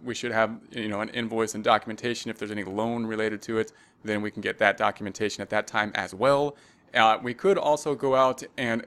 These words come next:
actually physically examine some of the new purchases depending on the audit we're doing as well. When we do observe the assets, we may do,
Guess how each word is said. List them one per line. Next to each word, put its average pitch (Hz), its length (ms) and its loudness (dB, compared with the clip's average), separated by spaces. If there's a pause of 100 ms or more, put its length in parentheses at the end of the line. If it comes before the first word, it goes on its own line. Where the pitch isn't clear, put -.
actually 127 320 2
physically 123 420 -4
examine 135 560 -2 (260)
some 135 200 0
of 110 120 0
the 113 100 0
new 117 180 -2
purchases 107 800 -6
depending 107 380 -4
on 104 360 -4 (120)
the 104 160 -6
audit 95 400 -2 (200)
we're 104 280 -4
doing 113 280 -6
as 98 200 -8
well. 87 240 -8 (640)
When 139 160 2
we 131 120 2
do 165 160 4
observe 127 520 4
the 131 160 4
assets, 131 440 0
we 127 100 2
may 139 180 4
do, 139 180 2